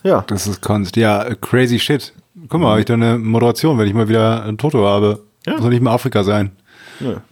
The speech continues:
Speaker 2: Ja,
Speaker 1: egal, muss nicht mal
Speaker 2: apropos
Speaker 1: Toto sein.
Speaker 2: <laughs> Muss ja nicht mal Toto sein, kann man so mal erzählen.
Speaker 1: <laughs>
Speaker 2: Ähm, Toto hat doch auch, hat das, war das bei Afrika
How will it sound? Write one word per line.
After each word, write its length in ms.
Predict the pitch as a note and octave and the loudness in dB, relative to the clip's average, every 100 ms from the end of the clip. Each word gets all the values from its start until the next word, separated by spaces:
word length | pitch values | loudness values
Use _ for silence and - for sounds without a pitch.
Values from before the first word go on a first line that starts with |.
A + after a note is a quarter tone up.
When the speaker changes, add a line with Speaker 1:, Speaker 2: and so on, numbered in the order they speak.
| - A2 | -18 -8
Speaker 2:
Ja, 60 | |
Speaker 1:
egal, 220 | G#2+ B2 | -2 0
muss 140 | - A#2+ | 0 2
nicht 80 | A#2+ | 2
mal 60 | |
Speaker 2:
apropos 220 | A2+ A2+ A2 | 2 2 2
Speaker 1:
Toto 160 | F2 | 2
sein. 120 | D#2+ - - _ | -2 -6 -16 _
Speaker 2:
<laughs> 180 | - - | -8 -4
Muss 160 | A2 C3+ | 0 2
ja 60 | G#2+ | 4
nicht 100 | B2 | 2
mal 100 | A#2 | 2
Toto 200 | C3+ A#2 | 0 0
sein, 240 | A2 A2+ | 0 0
kann 100 | B2+ | 0
man 260 | C3 C#3 C#3+ | 2 2 2
so 100 | C#3+ | 2
mal 100 | B2+ | 2
erzählen. 380 | A2 A2+ G#2 G#2 - - - - | 2 2 2 -2 -10 -14 -12 -14
Speaker 1:
<laughs> 360 | - - - | -14 -18 -6
Speaker 2:
Ähm, 640 | B2+ B2+ B2+ B2 B2 B2 B2 - - - - - - - - D3+ D#3 | 0 2 4 4 2 0 -4 -16 -20 -20 -20 -16 -16 -16 -18 -18 -14
Toto 260 | - E3+ E3+ | -6 -2 -2
hat 120 | E3 | 0
doch 100 | E3 | -2
auch, 220 | - C#3 - | 0 0 0
hat 80 | |
das, 120 | C3+ B2 B2 | -2 0 0
war 80 | |
das 120 | B2 A2+ | -2 -2
bei 140 | - | -4
Afrika 520 | G#2 - E3 F#3+ G3+ | -2 -2 0 0 -4